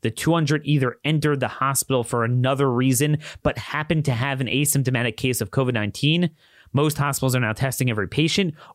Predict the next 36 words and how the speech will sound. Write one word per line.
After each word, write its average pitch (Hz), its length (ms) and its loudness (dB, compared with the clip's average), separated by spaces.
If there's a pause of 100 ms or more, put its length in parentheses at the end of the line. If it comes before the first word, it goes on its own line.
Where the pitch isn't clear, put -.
or 202 320 4
have 143 240 0
recovered 240 560 0
from 143 160 0
the 120 80 0
virus, 107 420 0 (240)
but 151 100 2
are 151 60 4
being 156 240 0
held 196 400 -2
until 147 300 0
their 131 160 0
nursing 151 340 0
home 123 220 2
lets 117 300 0
them 117 200 -2
back 110 300 -4
in. 120 320 -2 (400)
He 143 160 0
said 147 180 2
more 143 180 4
than 127 120 0
thirty 156 240 0
people 143 240 0
fall 143 180 -2
into 139 180 0
the 113 100 0
latter 120 280 0
category, 117 600 0 (200)
and 127 80 0
he 117 80 2
hasn't 139 320 0
received 131 340 2
a 123 60 0
concrete 123 400 -2
number 117 420 2